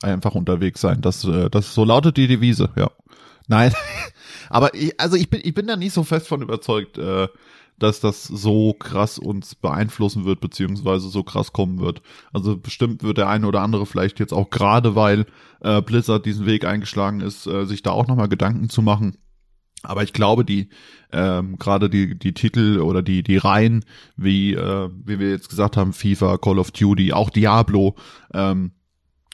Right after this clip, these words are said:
die wird es weiterhin geben und die werden auch als Vollpreistitel dann, äh, erscheinen. Ich kann mir vorstellen, dass die Spiele an sich vielleicht nochmal teurer werden,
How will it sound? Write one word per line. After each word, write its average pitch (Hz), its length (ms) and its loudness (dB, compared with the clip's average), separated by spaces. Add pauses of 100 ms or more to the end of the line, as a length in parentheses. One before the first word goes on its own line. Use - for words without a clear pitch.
(140)
die - 180 2
wird 107 120 2
es 101 140 2
weiterhin 95 380 2
geben 98 320 0
und 87 160 -2
die 95 80 0
werden 98 240 0
auch 87 180 -2
als 95 320 -6
Vollpreistitel 104 840 0
dann, 95 320 2
äh, 92 360 2
erscheinen. 95 640 0
Ich 120 80 -12
kann 131 140 0
mir 107 80 2
vorstellen, 117 300 4
dass 90 120 0
die - 80 -12
Spiele 110 300 2
an 95 100 2
sich 120 180 0
vielleicht 110 280 0
nochmal 104 200 0
teurer 104 360 2
werden, 107 260 0